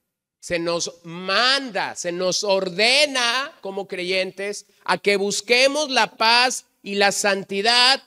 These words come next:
sin la cual nadie verá al Señor. Bueno, esa expresión, "sin la cual nadie verá al Señor", es una expresión que conecta muy bien con el resto de todas las escrituras.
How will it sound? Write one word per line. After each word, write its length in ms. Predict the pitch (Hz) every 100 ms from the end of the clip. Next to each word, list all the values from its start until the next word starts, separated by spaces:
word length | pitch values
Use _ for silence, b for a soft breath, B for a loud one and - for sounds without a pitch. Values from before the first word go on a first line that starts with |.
| _ -
sin 300 | - 226 214
la 180 | 202
cual 380 | 208 262 269 262
nadie 500 | 254 294 339 262 240
verá 260 | 208 185 175
al 100 | 175
Señor. 560 | 202 208 269 294 190 _ _ _ _ _ _ _ _ _ _ _ _ 180
Bueno, 320 | 220 170 143
esa 200 | 165 175
expresión, 560 | 208 - 175 - 208 196
"sin 180 | 175 165
la 120 | 156
cual 300 | 165 151 147
nadie 380 | 175 226 254 226
verá 280 | 175 165 175
al 100 | 175
Señor", 520 | 185 180 165 165 - _ _ _ -
es 140 | 151
una 140 | 180 180
expresión 480 | 170 165 151 185 180
que 140 | 196
conecta 400 | 165 165 156 180
muy 160 | 175 170
bien 180 | 175
con 160 | 175 175
el 100 | 165
resto 300 | 165 170 190
de 80 | 180
todas 260 | 170 170
las 200 | 180 165
escrituras. 800 | 165 - 165 151 226 254 127 -